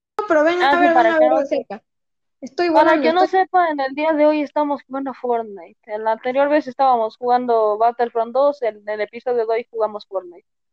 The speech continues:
Speaker 1: Y en el episodio anterior de Regencito jugamos,
Speaker 2: Fue
Speaker 1: ah, no.
Speaker 2: Battlefront, fue.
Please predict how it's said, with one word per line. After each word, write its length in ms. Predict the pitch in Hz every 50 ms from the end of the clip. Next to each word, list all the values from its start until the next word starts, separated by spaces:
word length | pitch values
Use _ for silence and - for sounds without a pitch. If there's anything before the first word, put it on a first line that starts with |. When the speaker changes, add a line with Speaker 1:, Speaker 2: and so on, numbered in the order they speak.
| _ _ _ _ _ _ _ _ _ _ _
Speaker 1:
Y 200 | - 247 285 285 269
en 260 | 262 262 254 254 262
el 180 | 254 254 262 269
episodio 380 | 254 254 269 262 - 320 302
anterior 560 | 269 262 262 _ 233 233 240 294 311 320 302 285
de 500 | 262 240 233 226 226 214 214 208 208 214 220
Regencito 720 | 226 233 _ 247 240 269 - _ - 330 339 - - 381 330 - - _ _ _ _ _ -
jugamos, 540 | 240 226 233 269 285 285 277 269 254 226
Speaker 2:
Fue 100 | - 240
Speaker 1:
ah, 40 | 247
no. 60 | 262 294 285
Speaker 2:
Battlefront, 420 | 233 220 214 - - 214 214 214
fue. 220 | - 214 202 208